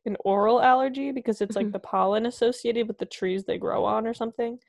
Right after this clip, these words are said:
Speaker 1: So it makes my throat a little bit itchy.
Speaker 2: Mm-hmm.
Speaker 1: But nothing bad will happen. So it's more of, like, just an inconvenience when I eat them.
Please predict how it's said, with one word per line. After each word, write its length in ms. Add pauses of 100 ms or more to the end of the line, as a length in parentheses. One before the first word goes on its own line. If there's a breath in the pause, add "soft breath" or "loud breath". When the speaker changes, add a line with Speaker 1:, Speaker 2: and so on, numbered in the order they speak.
(320 soft breath)
Speaker 1:
So 160
it 60
makes 220
my 280 (220)
throat 300
a 60
little 160
bit 140 (180)
itchy. 420 (640)
Speaker 2:
Mm-hmm. 240
Speaker 1:
But 100
nothing 260
bad 180
will 100
happen. 380
So 140
it's 120
more 200
of, 80
like, 260
just 200
an 60
inconvenience 760
when 120
I 60
eat 180
them. 220